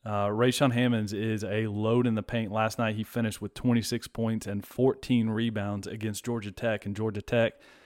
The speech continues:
uh, has an all A A C level big man in the post. So that's definitely gonna be a challenge. Um, one thing I do, I wanna rewind to the Arkansas Little Rock game real quick. And you said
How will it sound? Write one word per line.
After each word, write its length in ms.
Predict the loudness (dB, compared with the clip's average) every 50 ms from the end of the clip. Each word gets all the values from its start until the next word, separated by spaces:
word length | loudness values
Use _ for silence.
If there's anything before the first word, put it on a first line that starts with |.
| -20 _ _ _ _ _ -6 -2
uh, 340 | 0 0 0 0 -2 -2
has 380 | -2 0 2 2 2 2 0 -2
an 120 | -4 -4 -4
all 340 | -2 2 2 4 4 2 2
A 20 |
A 440 | 0 0 -2 -2 -4 -4 -2 -2 -2
C 420 | -4 -2 0 0 2 2 0 -2 _ -12 -20 -20 -20 -20 _ _ -2
level 280 | 0 0 2 2 2 0
big 240 | 2 0 0 2
man 420 | 0 0 0 -2 -2 -2 -4 -6 -8 _ _ _ _ _ _ _ _ -8
in 120 | -4 -4
the 80 | -4 -4
post. 360 | -2 -2 0 0 0 -2 -2
So 160 | -2 0 0
that's 300 | 4 4 4 4 4 0
definitely 560 | -6 -6 0 2 2 2 4 2 4 4 4 4
gonna 160 | 2 2 0
be 140 | -2 -2 -4
a 20 |
challenge. 680 | -6 -4 -2 0 0 0 0 -2 -4 -6 -8 -12 -16 _ _ _ _ _ _ _ _ -8
Um, 360 | -4 0 2 4 4 2 0 0 4
one 160 | 4 4 4
thing 140 | 4 6 6
I 60 | 6
do, 300 | 6 6 6 6 8 6
I 80 | 6 4
wanna 220 | 4 4 4 6
rewind 600 | 6 6 6 6 4 4 4 4 2 2 0 -2 -6 _ _ _ _ _ -4 0
to 120 | 0 0
the 160 | 2 0 -2
Arkansas 480 | 0 -2 -2 -2 -2 -6 -2 0 0 0
Little 240 | 2 0 0 0 0
Rock 180 | 0 -2 -4
game 300 | -6 -6 -6 -4 -4 -6
real 80 | -6 -8
quick. 300 | -8 -8 -8 -8 -8 -10 _ _ _ _ _ _ _ _ _ _ _ _ _ _ _ _ _ _ _ _ _ -12 -4
And 220 | -2 0 0 0
you 80 | 0 0
said 460 | 2 4 6 6 6 6 4 0 -4